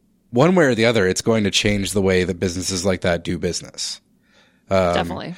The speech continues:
Speaker 1: 'cause that was, like, that, that was one of the things that I've, like, I thought driving down the road with, past a lot of these places is, like, in the day of, in the days of internet,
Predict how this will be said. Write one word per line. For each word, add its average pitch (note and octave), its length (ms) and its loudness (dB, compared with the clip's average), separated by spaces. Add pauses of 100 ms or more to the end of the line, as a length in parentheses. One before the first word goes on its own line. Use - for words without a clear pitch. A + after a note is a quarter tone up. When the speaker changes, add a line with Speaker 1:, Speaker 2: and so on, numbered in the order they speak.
(140)
Speaker 1:
'cause C3 100 0
that F3+ 80 6
was, F3 140 0
like, C3 220 -2
that, C3 220 0
that C3 80 4
was B2 240 2
one A#2+ 240 0
of A#2 60 2
the G#2+ 80 0
things A2+ 200 0
that G#2+ 140 2
I've, G#2+ 180 0
like, G#2+ 240 -2
I A2+ 60 0
thought A2 240 0
driving G2+ 300 0
down F#2+ 160 2
the F#2+ 80 0
road G2 240 2
with, - 240 -12
past G#2 260 0
a G2 40 -4
lot F#2+ 200 4
of F2 60 -2
these F2 100 -8
places F2 480 -4
is, E2+ 140 -8
like, F2+ 240 -2
in G#2 160 -2
the G2+ 60 0
day G#2 260 2
of, G2+ 180 0
in A2+ 100 0
the A2+ 60 2
days A#2+ 240 2
of A2+ 140 0
internet, G2 480 0